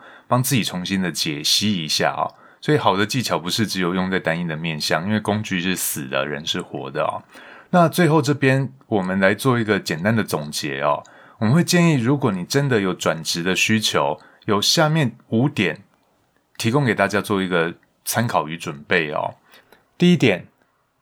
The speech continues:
厘清转职的目的跟动机哦。千万不要为了回避痛苦而来转职哦。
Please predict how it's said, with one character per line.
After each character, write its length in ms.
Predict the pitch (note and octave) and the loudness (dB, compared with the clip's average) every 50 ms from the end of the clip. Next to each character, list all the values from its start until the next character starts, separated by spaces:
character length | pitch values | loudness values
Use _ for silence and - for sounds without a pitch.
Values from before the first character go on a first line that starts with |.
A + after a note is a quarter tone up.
| _ _ _ _ | _ _ _ _
厘 160 | A2+ A#2 C3 | 2 2 2
清 340 | C3 - F3 F3 F3 D#3 E3 - _ _ | 4 4 6 6 6 4 2 -6 _ _
转 300 | _ - A2 F#2 E2+ F2 | _ 0 2 2 2 -2
职 220 | F2 - F#2+ F#2 F2+ | -6 -6 -4 -2 0
的 100 | G#2+ G#2+ | 2 2
目 220 | G#2 B2 C3 A#2 | 2 2 0 2
的 180 | G2 A#2+ A2 G2 | 2 2 2 2
跟 240 | G#2 G2+ G2 G2+ G2+ | 2 0 0 0 0
动 220 | A2 F#2+ F2+ E2 | 0 -2 -2 -4
机 300 | D#2 - - F2 E2 E2+ | -8 -8 -6 -2 0 0
哦。 180 | D#2 D#2 - - - _ _ _ _ _ _ _ _ _ _ _ | 0 0 -2 -8 -14 _ _ _ _ _ _ _ _ _ _ _
千 200 | - - E3 E3 | -2 0 2 4
万 160 | E3+ F3+ F3 C#3 | 6 6 4 4
不 120 | G#2+ A#2 | 4 4
要 120 | B2 B2 | 4 6
为 200 | B2 B2+ C3+ B2+ | 6 6 6 4
了 120 | A#2 G#2+ G2+ | 4 2 2
回 200 | - - G2+ G2+ | 2 0 0 2
避 300 | - B2+ A#2 A2 G#2+ - _ | 4 4 2 2 0 -2 _
痛 260 | - - D#3+ C3 A2+ | -2 0 0 0 0
苦 260 | - - - E2+ D#2+ | -2 -2 -2 0 2
而 180 | D#2+ E2+ F2 F2 | 2 4 4 4
来 120 | F2 F#2 | 4 2
转 240 | - - F#2 D2+ D2 D#2 | 2 0 -2 -2 -4 -8
职 280 | - - D#2+ D2+ D2 | -10 -10 -8 -6 -2
哦。 200 | D2+ D2+ D#2 - | -2 -2 -2 -4